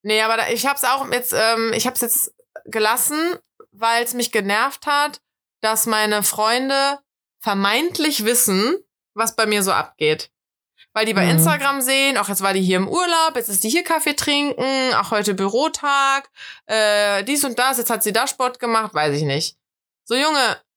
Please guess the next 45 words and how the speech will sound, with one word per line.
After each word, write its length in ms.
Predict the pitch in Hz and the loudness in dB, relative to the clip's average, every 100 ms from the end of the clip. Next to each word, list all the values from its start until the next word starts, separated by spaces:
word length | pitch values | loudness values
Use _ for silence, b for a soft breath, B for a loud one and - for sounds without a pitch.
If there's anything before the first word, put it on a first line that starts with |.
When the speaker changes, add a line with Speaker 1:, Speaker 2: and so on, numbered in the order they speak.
| _ | _
Speaker 1:
meld 320 | 196 262 370 247 | -2 0 2 0
dich 180 | - | -2
halt 200 | 208 185 | 0 -2
mal 120 | 185 180 | 0 0
bei 140 | 185 | 0
mir, 300 | 185 185 185 - | 0 -2 -4 -8
frag 420 | - - 294 - | -6 0 0 0
halt 140 | 262 - | -2 -2
mal, 160 | 180 | -2
wie's 180 | 185 180 | 0 0
mir 140 | 190 | 0
geht, 300 | 175 185 180 - | 2 0 -2 -2
lass 220 | 269 - | -2 0
mal 140 | 226 | 0
auf 140 | 151 - | 0 -2
einen 80 | 175 | -2
Kaffee 280 | 175 175 | -2 -2
treffen. 460 | 175 165 165 175 180 B B | -2 -2 -2 -2 -4 B B
Es 60 | |
geht 120 | - 247 | -2 0
mir 100 | 277 | 0
mega 220 | 311 311 | 2 0
auf 80 | 302 | -2
den 100 | 262 | -2
Piss. 280 | 285 - - B B B | 0 0 -2 B B B
Und 80 | 247 | 0
ich 120 | 247 | 2
mein, 120 | 247 - | 0 0
das 200 | 240 233 | -2 0
machen 200 | 294 320 | 0 2
die 60 | |
ja 80 | 277 | 0
nicht 140 | 269 | 0
mal 100 | 262 | -2
böse. 560 | 214 269 330 254 220 233 | 0 2 2 2 0 0
Ich, 160 | - 202 | -2 -2
mir 100 | 226 | 0
fällt 180 | 277 294 | 0 0
das 100 | 311 | 0
ja 160 | - | 2
auch 160 | 269 294 | 0 0
selber 340 | 220 202 196 | 0 0 0
auf, 200 | 165 190 | 0 -2
dass 180 | 196 190 | -2 -2
ich 140 | 185 | -4